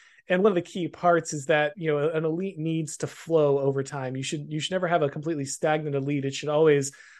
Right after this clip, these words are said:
allow the best and the brightest to, to move into positions. There are, you know, Pareto has these, these, uh,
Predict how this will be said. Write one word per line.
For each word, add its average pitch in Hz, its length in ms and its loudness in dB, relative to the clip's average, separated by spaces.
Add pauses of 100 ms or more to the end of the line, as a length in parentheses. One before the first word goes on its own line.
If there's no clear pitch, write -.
allow 156 280 4
the 143 100 0
best 143 280 -2
and 151 100 -6
the 139 40 -6
brightest 143 580 0
to, 151 120 -6
to 160 200 -6
move 156 240 0
into 147 200 2
positions. 147 580 0 (320)
There 165 280 8
are, 160 180 4
you 156 100 2
know, 139 120 2
Pareto 165 500 2
has 147 220 -2
these, 139 420 -6
these, 135 420 -4
uh, 131 760 -6